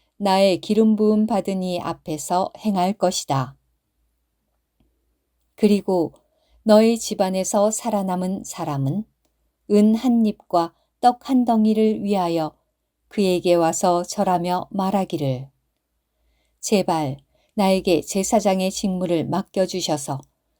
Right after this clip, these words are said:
떡 한 조각이라도 먹게 해 주십시오." 라고 할 것이다. 오늘 큐티.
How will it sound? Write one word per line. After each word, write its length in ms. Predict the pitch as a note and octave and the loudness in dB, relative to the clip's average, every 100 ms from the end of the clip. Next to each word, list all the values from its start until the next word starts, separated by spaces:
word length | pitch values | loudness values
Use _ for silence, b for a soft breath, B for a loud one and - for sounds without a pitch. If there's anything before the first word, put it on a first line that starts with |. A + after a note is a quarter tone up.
| _ _ | _ _
떡 280 | A#3+ A#3+ - | 2 2 0
한 140 | B3+ | 0
조각이라도 760 | A3+ A3 G#3 G3 F#3 E3 D#3+ D#3 b b | 2 2 0 0 -2 0 -2 -4 b b
먹게 420 | F#3 F3+ - E3+ | -4 -4 -2 -4
해 240 | C#3 E3 D3 | 0 -2 -2
주십시오." 960 | - G3+ A3 - - F3 D#3 C#3 C#3 _ _ _ | -6 -4 -4 -4 -4 -2 0 -2 -6 _ _ _
라고 520 | - E3 D#3 F#3 G3 G3+ | -10 -6 -4 0 0 -2
할 280 | - G3+ | -4 -4
것이다. 720 | G#3 - G#3 - - B2+ B2+ _ _ _ _ _ _ _ _ _ _ _ _ _ _ _ _ _ _ _ _ _ _ _ _ _ _ _ _ - | -4 -4 -4 -4 -6 -6 -8 _ _ _ _ _ _ _ _ _ _ _ _ _ _ _ _ _ _ _ _ _ _ _ _ _ _ _ _ 2
오늘 360 | A3 B3+ C4+ - | 4 6 4 0
큐티. 640 | C#4 B3+ - E3+ B2+ G#2+ | -6 -6 -10 -6 -6 -8